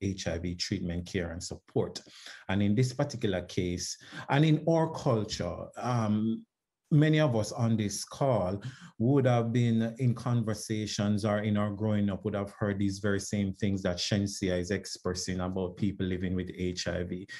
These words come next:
It's a death sentence and it, it, it shows up in certain way and it affects your body in certain way.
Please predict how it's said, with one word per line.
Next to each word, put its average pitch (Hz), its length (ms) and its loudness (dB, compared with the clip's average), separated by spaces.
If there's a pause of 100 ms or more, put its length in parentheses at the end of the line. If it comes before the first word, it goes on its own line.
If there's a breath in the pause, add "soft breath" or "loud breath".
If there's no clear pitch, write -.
(100)
It's 101 200 0
a 98 80 0
death 101 280 0
sentence 92 880 -2
and 92 160 -2
it, 92 240 -6
it, 98 160 -2
it 104 200 -4
shows 101 360 2
up 90 200 -4
in 92 100 -2
certain 92 440 -2
way 95 240 0
and 90 140 0
it 90 120 -2
affects - 420 -4
your 98 80 0
body 92 300 -2
in 90 80 -4
certain - 340 -8
way. 151 240 -2